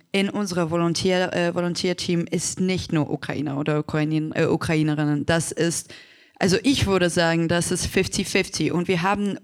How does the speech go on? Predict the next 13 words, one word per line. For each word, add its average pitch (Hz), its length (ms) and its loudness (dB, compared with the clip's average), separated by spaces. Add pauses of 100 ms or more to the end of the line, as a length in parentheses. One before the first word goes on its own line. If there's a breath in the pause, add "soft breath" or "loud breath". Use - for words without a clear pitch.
u-, - 60 -6
unglaubliche 202 800 0
Menschen, 160 520 -2
die, 175 360 0 (400 loud breath)
äh, 175 320 2 (100)
also 175 300 -2 (120)
nicht 226 280 2
in 208 100 0
Ukraine 175 420 0
geboren 160 520 0
sind 175 320 -2
oder 170 240 0
keine 190 500 0